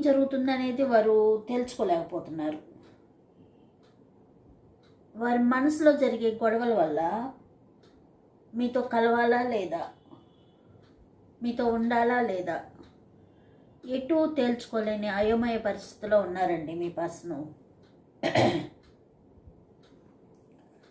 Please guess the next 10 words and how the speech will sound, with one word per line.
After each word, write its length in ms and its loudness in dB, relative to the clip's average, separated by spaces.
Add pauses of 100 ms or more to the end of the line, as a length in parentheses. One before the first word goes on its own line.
(520)
Four 260 2
of 80 0 (140)
Pentacles 420 0 (120)
ఏం 60 -6 (100)
చూపిస్తుందంటే, 760 -8 (1700)
వారి 280 4 (140)
ఎమోషన్స్‌ని 760 0 (320)
హైడ్ 320 2
చేసుకుంటున్నారు, 880 -4 (1800)
పొసెసివ్‌గా 640 0